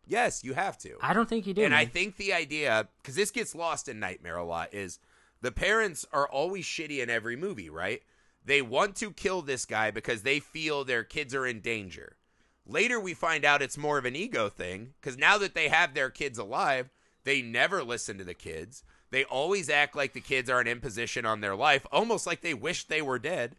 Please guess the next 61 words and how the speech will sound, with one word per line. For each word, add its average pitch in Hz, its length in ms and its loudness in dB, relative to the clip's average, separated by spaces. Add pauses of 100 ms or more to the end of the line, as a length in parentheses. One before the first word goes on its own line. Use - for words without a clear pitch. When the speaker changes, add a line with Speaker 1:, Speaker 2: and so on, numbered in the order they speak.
(760)
Speaker 1:
So - 160 -2
they 165 140 6
just 180 280 0
killed 170 240 0
Freddy 165 320 -2
out 143 160 4
of 131 60 -6
their 135 180 2
own 139 220 0
ego 156 260 0
Speaker 2:
They 110 80 6
shoulda 190 180 4
Speaker 1:
rather 160 80 4
Speaker 2:
just 170 120 2
Speaker 1:
than 131 80 4
Speaker 2:
let 180 80 8
Speaker 1:
being 123 120 4
Speaker 2:
Freddy 190 200 10
Speaker 1:
these 139 80 4
Speaker 2:
stay - 80 -8
Speaker 1:
protected 127 420 2
Speaker 2:
alive. 180 240 10
Speaker 1:
parents. 113 400 -6 (120)
Speaker 2:
Yeah. 147 220 -2 (280)
Speaker 1:
That's, 123 340 4
I 127 80 -2
mean, 151 140 0
that's 175 240 6
what 254 100 6
it 170 120 -2
feels 175 280 0
like 135 200 0
in 120 100 -8
some 127 240 -4
movies. 120 320 -2
Like, 104 160 -2
why 123 200 6
did 175 160 0
you 160 120 -8
fight 156 300 -2
to 120 100 -10
save 127 260 -4
your 113 120 -6
kids? 120 360 -4
You 110 80 -10
clearly 131 460 -6
don't 120 240 -2
care 120 220 -6
for - 120 -14
them 90 180 -8
at 87 80 -8
all. 113 340 -6 (480)
And 139 140 0
this 202 220 2
movie 170 280 -6
taps 143 360 -2
into 285 220 -4
some 101 240 -4
of 90 80 -8
that. 90 180 -6
It's, 147 240 -6